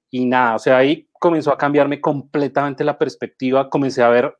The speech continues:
una metodología completamente distinta, y, y me encarreté, me encarreté, me encarreté, o sea, yo, yo era, pasaba las noches enteras viendo las clases, bien, repasando, yo decía, "Pero esto está muy bueno, esto está muy bueno",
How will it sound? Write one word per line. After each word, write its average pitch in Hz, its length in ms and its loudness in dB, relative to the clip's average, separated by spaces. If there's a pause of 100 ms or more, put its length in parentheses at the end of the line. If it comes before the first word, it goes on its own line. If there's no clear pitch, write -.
una 143 220 -6
metodología 131 520 -4
completamente 139 640 -6
distinta, 131 560 -6 (400)
y, 120 280 -6
y 151 40 -2
me 143 80 2
encarreté, 147 500 2
me 240 80 2
encarreté, 160 420 2
me 196 60 4
encarreté, 170 540 2
o 202 60 2
sea, 160 300 4
yo, 147 280 2
yo 151 200 6
era, 170 380 4
pasaba 147 320 4
las 170 160 4
noches 151 360 -4
enteras 147 400 -2
viendo 160 300 2
las 165 180 0
clases, 156 600 2 (420)
bien, 165 220 2 (180)
repasando, 156 800 2
yo 151 160 2
decía, 151 300 2
"Pero 139 160 -2
esto - 240 -8
está 143 320 -4
muy 170 140 -2
bueno, 214 300 0
esto - 160 -10
está 165 180 -4
muy 170 160 -2
bueno", 185 360 -2